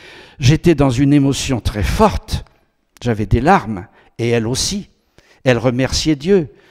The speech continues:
elle disait Alléluia, et cetera. Et puis très vite, il y a un attroupement qui s'est fait autour d'elle. Et le père Tardif a dit, «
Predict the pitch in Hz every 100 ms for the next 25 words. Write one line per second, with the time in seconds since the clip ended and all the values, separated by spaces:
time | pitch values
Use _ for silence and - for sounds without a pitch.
0 | _ 123 120 117 101 - 127 127 139 156
1 | 170 190 196 147 127 135 135 165 190 202
2 | 175 _ _ _ _ _ _ 147 - -
3 | 147 135 175 - 123 120 120 135 - 208
4 | 208 254 247 - - 147 151 127 147 123
5 | - 120 120 110 117 104 95 104 _ _
6 | _ _ _ _ _ _ _ _ _ 123
7 | 120 110 127 - 131 110 107 139 123 104
8 | 151